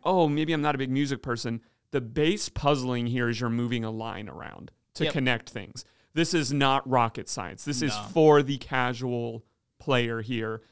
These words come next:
Speaker 1: And to sync it with something fun like audio, I really enjoyed.
Speaker 2: Mm-hmm. No, yeah, the audio sync in this game is fan-,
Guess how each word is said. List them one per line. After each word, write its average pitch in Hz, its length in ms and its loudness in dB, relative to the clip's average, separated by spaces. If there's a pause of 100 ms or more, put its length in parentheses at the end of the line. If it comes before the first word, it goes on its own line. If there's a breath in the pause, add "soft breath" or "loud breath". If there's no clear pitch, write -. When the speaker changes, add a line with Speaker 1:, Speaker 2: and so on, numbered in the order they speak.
(160 soft breath)
Speaker 1:
And 135 140 -4
to 143 80 -8
sync 139 280 -2
it 147 80 -2
with 131 120 -4
something 123 360 -2
fun 120 180 -4
like 120 200 -6
audio, 117 500 -2 (500)
I 117 80 -4
really 110 280 -4
enjoyed. - 400 -14 (180)
Speaker 2:
Mm-hmm. 113 240 -10 (1000 loud breath)
No, 160 260 0
yeah, 143 240 -2
the 131 60 -4
audio 156 400 -2
sync 131 240 -8
in 123 60 -8
this 120 120 -10
game 123 180 -8
is 117 80 -14
fan-, 127 320 -18